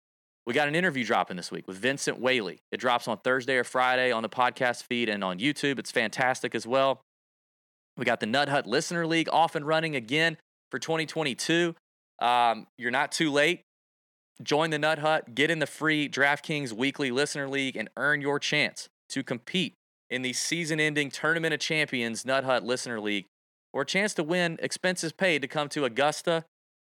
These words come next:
or Savannah and play golf with me and Pat for a weekend and get a real good behind-the-scenes treat of how things go at either Champions Retreat, my home club, or the Landings, Pat's home club. Uh, both fantastic spots, okay? Just fantastic spots.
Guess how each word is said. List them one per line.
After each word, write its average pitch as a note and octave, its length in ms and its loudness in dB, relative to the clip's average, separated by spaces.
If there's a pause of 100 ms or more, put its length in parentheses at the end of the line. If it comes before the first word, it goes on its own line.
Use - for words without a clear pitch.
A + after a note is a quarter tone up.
(240)
or D3+ 380 4
Savannah C#3+ 540 2
and A#2 200 -2
play C3+ 220 2
golf B2+ 320 2
with A2 100 -6
me B2 140 -4
and A2 80 -6
Pat B2 240 0
for B2 120 -2
a A#2 40 0
weekend A#2 460 -2
and G2+ 100 -6
get A#2+ 100 2
a A2 60 -2
real A2 320 0
good G#2+ 340 -2
behind-the-scenes A2 840 -4
treat - 500 -4
of - 140 -8
how G#2+ 160 2
things G#2+ 260 -4
go A2 300 0 (260)
at A2+ 120 2
either G#2+ 180 0
Champions C#3 460 -2
Retreat, B2 340 -2
my B2+ 160 2
home B2 200 0
club, A#2+ 320 0
or A2+ 200 0
the G#2 100 -2
Landings, A#2 500 0
Pat's B2 300 0
home A#2 220 -2
club. A2 340 0 (420)
Uh, G2+ 300 2
both B2 280 2
fantastic G2+ 640 -2
spots, - 420 -10
okay? F2 320 -10
Just - 180 -14
fantastic - 520 -14
spots. - 280 -10